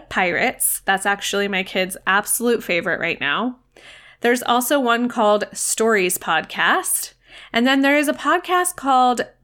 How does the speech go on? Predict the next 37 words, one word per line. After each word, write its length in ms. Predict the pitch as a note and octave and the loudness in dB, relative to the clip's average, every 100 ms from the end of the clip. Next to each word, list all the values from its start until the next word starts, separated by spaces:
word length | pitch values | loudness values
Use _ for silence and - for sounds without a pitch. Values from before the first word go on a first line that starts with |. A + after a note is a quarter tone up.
| G3 | -2
Big 240 | B3 C4 | 0 2
Life 380 | A#3+ A3 A3+ G#3+ | 2 2 2 -2
Journal 400 | - F3 F3 D#3+ | -4 -2 -2 -4
Podcast. 720 | E3+ F#3+ - - - G#3 - | -2 -4 -4 -4 -4 -4 -6
I 60 | G3+ | -4
think 260 | G3 G3+ - | -4 -6 -6
it's 140 | - | -4
something 320 | A#3+ A3+ G3 | -2 -2 -6
similar 360 | - G3+ F3+ E3+ | -4 -2 -2 -2
to 100 | - | -2
that. 240 | F3+ - - - _ _ - - - | -4 -4 -8 -20 _ _ -20 -14 -4
But 140 | C4+ | 0
there 120 | D4+ | 0
are 60 | C#4+ | 0
so 480 | - - D#4 D4+ D4+ | 0 0 2 2 2
many 180 | D#4 | 0
podcasts 760 | D4+ B3 A3+ G#3+ F#3 D3+ - - | 0 0 -2 0 -2 -2 -4 -4
that 120 | G#3+ | -2
you 140 | A3+ A3+ | -2 -2
can 120 | A#3+ | -2
find 240 | G3+ F3+ | 0 -2
for 120 | F#3+ | -4
kids. 440 | F#3 - - - - _ - _ _ - | -6 -4 -6 -8 -14 _ -20 _ _ -2
And 120 | B3+ | 0
it's 120 | C4 | 2
a 60 | C4+ | 0
really 220 | C#4+ E4 | 0 0
great 280 | B3 A#3 A3+ | 0 0 0
way 480 | G3 F#3 A3 D#4 - - | 0 2 2 0 -4 -12
for 140 | - A3 | -4 0
them 320 | A3+ A#3 A#3 | 2 2 0
to 580 | - A#3 A3 G#3+ G#3 - - | -2 0 0 2 0 -4 -4
imagine 760 | A3+ G3+ G3 C#4 - - - A#3+ _ - | 0 2 2 0 -2 -8 -10 -14 _ -4
and 380 | G#3+ G3+ G3 F#3+ - | 0 2 0 -4 -6
listen. 840 | G3+ F#3+ B3 - - D#2 - A3 - - - - | -2 0 0 -2 -2 -6 -10 -14 -14 -20 -14 -2
And 500 | A#3 A3 A3 G#3+ G#3+ - | 2 2 2 2 -2 -4
it 220 | A3+ A3+ | -4 -4